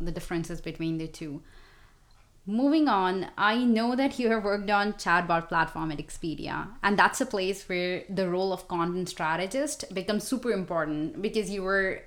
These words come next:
U X, like, when I think about chatbot experience, it's less U I and more conversation. And there is a huge role in building that empathy and identifying the underlying needs through content or through, you know,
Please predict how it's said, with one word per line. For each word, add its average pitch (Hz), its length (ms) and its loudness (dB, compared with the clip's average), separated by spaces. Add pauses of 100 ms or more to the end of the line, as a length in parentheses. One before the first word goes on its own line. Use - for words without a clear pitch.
U 226 260 0
X, 240 420 0
like, 180 200 -4
when 180 180 0
I 180 160 -2 (160)
think 233 180 -2
about 175 460 2
chatbot 165 440 0
experience, 160 680 -6 (360)
it's - 200 -6
less 202 280 2
U 175 240 0
I 160 200 2
and 175 260 0
more 175 180 0
conversation. 151 880 -4 (260)
And 196 140 4
there 202 100 6
is 190 140 2
a 196 40 2
huge 226 600 4
role 185 340 2
in 175 300 2
building 190 300 2
that 165 260 2
empathy 226 760 0
and 175 300 2
identifying 180 720 2
the 165 100 -2
underlying 165 560 0
needs 170 280 -2
through 262 340 0
content 165 580 0
or 170 180 -2
through, 220 360 2
you 196 160 0
know, 214 160 -2